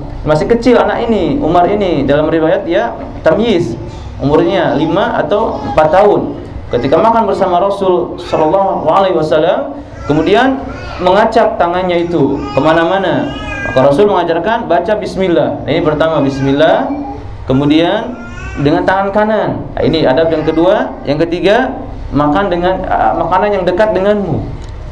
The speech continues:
Kalau makan bersama, gitu, ya. Jadi, tidak mengacak kemana-mana. Nah, ini adab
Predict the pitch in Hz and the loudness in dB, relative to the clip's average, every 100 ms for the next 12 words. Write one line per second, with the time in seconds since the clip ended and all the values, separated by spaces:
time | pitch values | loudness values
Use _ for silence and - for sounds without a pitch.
0 | - 117 135 170 151 165 170 143 147 160 | -2 2 4 2 0 -2 -4 -2 0 0
1 | 160 139 127 117 113 - - - - - | 0 0 0 0 0 -2 -6 -10 -10 -4
2 | 139 147 135 147 - 131 127 127 - 131 | -2 2 4 2 2 0 0 0 0 -2
3 | - 117 120 120 117 123 101 - - - | -2 0 0 0 0 -2 -2 -8 -10 -10
4 | - - - - - - - - - - | -10 -12 -12 -12 -12 -10 -10 -10 -8 -2
5 | 147 165 135 156 - - | 2 2 4 2 0 -6